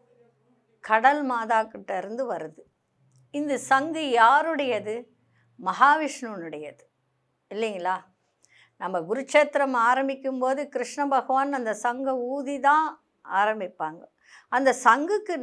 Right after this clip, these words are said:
நிறைய உங்களுக்கு நன்மைகள் இருக்கு. அதனால தான் சங்கு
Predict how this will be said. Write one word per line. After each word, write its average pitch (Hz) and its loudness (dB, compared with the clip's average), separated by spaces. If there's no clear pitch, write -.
நிறைய 349 -4
உங்களுக்கு 240 -4
நன்மைகள் 214 -6
இருக்கு. - -20
அதனால 254 4
தான் 285 8
சங்கு 302 2